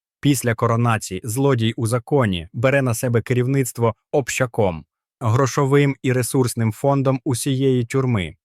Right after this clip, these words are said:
Ці гроші йдуть на хабарі, продукти для ув'язнених, підтримку сімей за ґратами і організацію нелегальних схем.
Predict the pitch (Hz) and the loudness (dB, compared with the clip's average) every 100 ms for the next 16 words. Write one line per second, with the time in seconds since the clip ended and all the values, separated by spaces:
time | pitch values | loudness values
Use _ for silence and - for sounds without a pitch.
0 | _ _ _ - - 196 139 151 143 120 | _ _ _ -10 0 2 4 2 2 -2
1 | - 135 151 143 143 143 123 135 139 120 | -4 0 2 2 0 -4 -2 0 2 0
2 | 87 - 135 131 139 - 110 117 127 135 | -4 -2 0 2 0 0 0 0 0 -2
3 | 131 139 113 95 87 82 _ 135 - 139 | 0 0 0 -2 -6 -10 _ -4 -2 0
4 | 139 123 120 - 131 127 113 107 107 117 | 0 0 -2 -2 0 0 0 -2 -2 0
5 | 117 107 98 92 156 151 127 127 120 135 | 0 -2 -4 -4 -2 0 0 0 0 0
6 | 131 - 107 117 127 110 104 101 104 - | -2 -4 -4 -2 0 0 -2 -2 -6 -8
7 | - 92 78 | -4 -4 -4